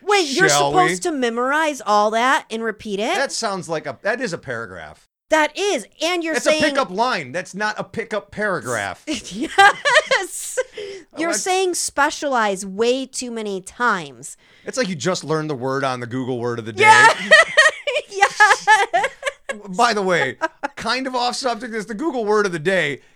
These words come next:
Speaker 2: gives you the most easy words. They're like, "night."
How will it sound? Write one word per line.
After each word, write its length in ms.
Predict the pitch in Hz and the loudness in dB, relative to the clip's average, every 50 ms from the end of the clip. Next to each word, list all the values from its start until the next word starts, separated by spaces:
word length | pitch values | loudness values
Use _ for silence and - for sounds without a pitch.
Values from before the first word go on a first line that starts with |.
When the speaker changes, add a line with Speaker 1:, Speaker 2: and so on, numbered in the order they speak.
| _ | _
Speaker 2:
gives 200 | - 277 240 202 | -10 -8 -8 -6
you 100 | 240 247 | -6 -6
the 100 | 202 220 | -6 -4
most 300 | 202 208 202 185 180 - _ _ _ _ _ _ | -4 -4 -4 -6 -6 -10 _ _ _ _ _ _
easy 720 | 247 262 277 285 285 285 226 240 277 269 269 269 254 226 _ _ _ _ _ _ _ _ _ _ _ | -14 -12 -10 -8 -6 -6 -6 -6 -6 -6 -8 -8 -10 -14 _ _ _ _ _ _ _ _ _ _ _
words. 540 | 156 170 196 233 226 226 226 226 190 165 - - _ _ _ _ _ _ | -12 -6 -4 -2 -2 0 -2 -4 -6 -8 -12 -14 _ _ _ _ _ _
They're 100 | - 208 | -4 -2
like, 260 | 208 175 147 120 - _ _ _ _ - | 0 0 0 -2 -6 _ _ _ _ -14
"night." 580 | 98 104 117 120 95 82 82 _ - - - | -10 -8 -8 -6 -8 -8 -12 _ -20 -20 -20